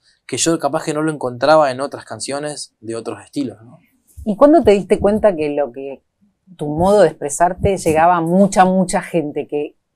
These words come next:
Speaker 2: que no era solamente la gente en la calle? ¿Después de Cosquín?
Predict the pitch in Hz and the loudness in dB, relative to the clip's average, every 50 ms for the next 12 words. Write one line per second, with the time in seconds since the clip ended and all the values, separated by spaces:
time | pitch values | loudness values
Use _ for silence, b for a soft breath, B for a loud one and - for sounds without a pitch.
0 | _ _ _ - 160 165 175 190 196 202 190 165 156 147 - - 165 160 156 151 | _ _ _ -6 -4 -2 -2 0 0 2 4 4 2 2 0 -4 -4 -4 -4 -4
1 | 156 160 160 - 156 151 147 _ - 151 139 - 151 143 139 139 131 - 139 - | -4 -6 -6 -6 -6 -8 -8 _ -10 -12 -10 -8 -10 -10 -10 -12 -8 -8 -8 -8
2 | - 151 147 143 _ 185 190 214 208 202 170 - - - 175 185 226 302 381 | -6 -8 -8 -8 _ -4 -4 -4 -4 -6 -8 -16 -14 -8 -6 -4 -4 -4 -6